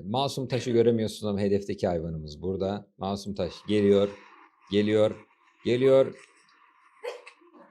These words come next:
Muhteşem bir atış. Yani gerçekten çok üzüldüm. Ben çünkü keçileri inanılmaz severim.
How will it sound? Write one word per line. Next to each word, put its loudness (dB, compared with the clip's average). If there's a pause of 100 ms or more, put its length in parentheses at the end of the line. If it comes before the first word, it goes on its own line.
(1300)
Muhteşem -2
bir 0
atış. -6 (720)
Yani 2
gerçekten 2
çok 0
üzüldüm. -4 (120)
Ben -4
çünkü -6
keçileri 0
inanılmaz -4
severim. 2